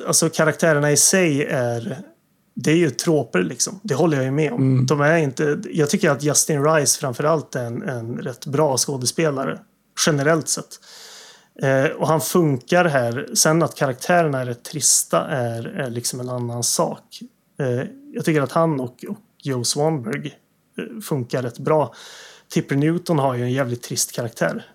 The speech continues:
Speaker 1: <laughs> tyvärr. Så det, det
Speaker 2: Ja, det har han. Samtidigt är det,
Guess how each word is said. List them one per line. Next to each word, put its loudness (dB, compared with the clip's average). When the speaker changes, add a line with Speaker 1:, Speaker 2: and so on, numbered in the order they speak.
Speaker 1:
<laughs> -2
tyvärr. -2
Så 0
det, 0
det 0
Speaker 2:
Ja, 2
det 2
har 4
han. -4
Samtidigt 2
är 4
det, 6